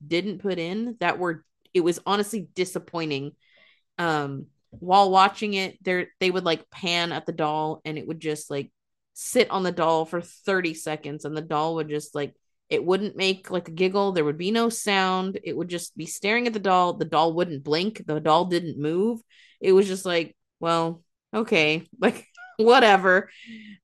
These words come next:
Um, so, like, the doll aspect of this movie, which is, like, kind of the whole point, was disappointing, to say the least. But the rest of the story about how the doll became possessed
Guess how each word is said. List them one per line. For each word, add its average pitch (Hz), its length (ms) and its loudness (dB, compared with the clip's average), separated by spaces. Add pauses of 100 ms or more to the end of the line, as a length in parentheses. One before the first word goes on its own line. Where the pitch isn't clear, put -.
Um, 202 440 4
so, - 200 0
like, 233 300 0 (380)
the 214 140 2
doll 202 580 4
aspect 262 480 -2
of 247 140 -10
this 262 180 -6
movie, 277 560 -4 (220)
which 202 320 0
is, 214 120 -4
like, 196 220 -4
kind 226 180 0
of 202 60 0
the 170 120 -2
whole 196 180 -6
point, 226 440 -6 (120)
was 165 240 -2
disappointing, 180 880 -4
to 190 120 -8
say 170 160 -6
the 160 120 -2
least. 170 480 -8 (420)
But 220 240 2
the 196 180 4
rest 190 520 0
of 247 120 -6
the 214 120 -2
story 170 760 -4 (260)
about 180 580 2 (320)
how 233 360 2
the 226 140 0
doll 214 340 -2
became 202 580 -6
possessed 180 640 -4